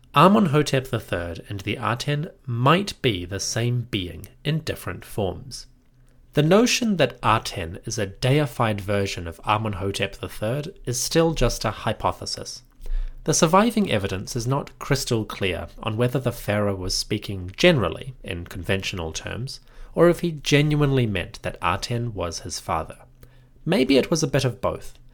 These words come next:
or maybe he had more abstract ideas going on in his mind. Unfortunately, what evidence that survives can be interpreted either way, and Egyptologists have not reached a conclusion just yet. Still,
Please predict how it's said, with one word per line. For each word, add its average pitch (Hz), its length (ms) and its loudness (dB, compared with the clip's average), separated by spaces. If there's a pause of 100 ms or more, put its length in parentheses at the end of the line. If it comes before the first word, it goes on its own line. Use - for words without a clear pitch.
(120)
or 139 140 2
maybe 156 280 4
he 127 180 0
had 117 200 0
more 104 340 0
abstract 135 600 -2
ideas 104 540 0
going 113 300 0
on 90 180 -2
in 90 80 -8
his 98 180 -6
mind. 101 520 -4 (640)
Unfortunately, - 880 0 (240)
what 123 300 2
evidence 113 500 0
that - 200 -10
survives 90 680 0
can 143 220 -2
be 139 120 2
interpreted 143 720 -2
either 101 280 -4
way, 90 380 -2 (180)
and 127 360 0
Egyptologists 135 960 -2
have 113 160 -6
not 117 280 2
reached 95 340 -4
a 101 40 -8
conclusion 90 680 -4
just - 380 -8
yet. - 240 -8 (800)
Still, - 520 0